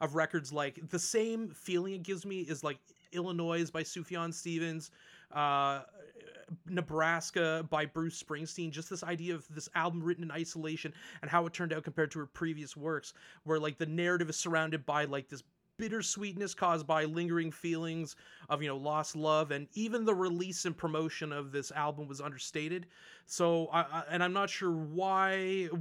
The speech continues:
if that was because it was self-conscious or she wanted to exhibit a more somber tone amidst the coronavirus situation, not like, "Hey, fucking promote the hell out of this shit." You know, these aren't new subjects to her, but, like, it definitely feels, like, emotionally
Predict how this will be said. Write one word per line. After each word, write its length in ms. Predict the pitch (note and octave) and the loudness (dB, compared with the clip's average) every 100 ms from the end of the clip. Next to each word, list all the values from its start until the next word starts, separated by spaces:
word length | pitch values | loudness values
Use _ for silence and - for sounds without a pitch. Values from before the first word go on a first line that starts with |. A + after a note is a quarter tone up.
| D#3 | -2
if 120 | E3+ E3 | -2 2
that 120 | D#3+ | 0
was 100 | D3+ | 0
because 300 | D#3 E3+ D3+ | -2 0 0
it 60 | D3+ | -2
was 400 | D3+ - - - | -4 -6 -8 -10
self-conscious 1160 | - - F3 D#3 D#3 - G3+ G3+ G3+ G#3 G3 - - - - | -8 -6 0 0 -2 -2 0 0 0 -2 -2 -4 -14 -20 -4
or 140 | E3+ | 0
she 160 | D#3+ F3+ | 0 0
wanted 340 | E3 E3 D#3+ | 0 0 -2
to 140 | - D#3 | -2 -4
exhibit 400 | D3 D3+ D3+ E3 | -2 -2 0 -2
a 20 | |
more 160 | D#3 D3 | 0 -2
somber 840 | - - - E3 D#3 D#3 D#3 D3 | -4 -6 -4 -2 0 0 -2 -6
tone 440 | - E3+ D#3+ D#3+ D#3 - - | -4 -2 0 -2 -4 -12 -10
amidst 340 | D3+ D3+ D3+ - | -4 -2 -4 -6
the 60 | |
coronavirus 840 | D#3 D#3 E3+ F#3+ F3+ F3+ F3+ F3+ F3 | -8 0 0 0 0 2 2 0 -2
situation, 880 | - E3+ F3+ E3+ F3 E3+ E3 E3 D#3 | -6 -4 -2 0 -2 -2 -4 -4 0
not 220 | C#3 C3+ | -2 -2
like, 160 | C#3 | -4
"Hey, 300 | C3 D#3 D#3 | -2 -2 -2
fucking 340 | C#3+ - D3 D3 | -4 -8 -8 -8
promote 320 | C#3+ C#3+ D3 _ | -6 -6 -8 _
the 80 | C#3+ | -8
hell 160 | C3 E3 | -4 -4
out 60 | |
of 60 | E3+ | -4
this 120 | F3 | -6
shit." 240 | - E3 E3+ - | -4 -4 -4 -8
You 100 | G#3+ | 0
know, 180 | E3+ D#3+ | 2 2
these 260 | E3 F#3 F#3+ | 0 0 2
aren't 160 | G#3 | 2
new 160 | F3 F#3+ | 2 0
subjects 520 | - F#3 F3+ G3 F3+ | 2 2 2 -2 -2
to 100 | - | -2
her, 260 | E3+ F#3 F#3 | 2 2 2
but, 260 | D#3 D3+ D3 | 2 0 0
like, 380 | C#3+ C#3 C3 - _ - - | -2 -4 -6 -16 _ -20 -12
it 180 | - D#3 | -10 -2
definitely 500 | - F#3+ F3+ F#3 F3 | 2 2 2 -2 -2
feels, 520 | E3 - E3 D#3+ D#3+ | -4 -6 -2 0 0
like, 140 | D3 C3+ | -2 -4
emotionally 840 | D3 C#3+ D3 - D3 C#3+ C#3 C3 | -2 0 -2 -4 -6 -6 -6 -8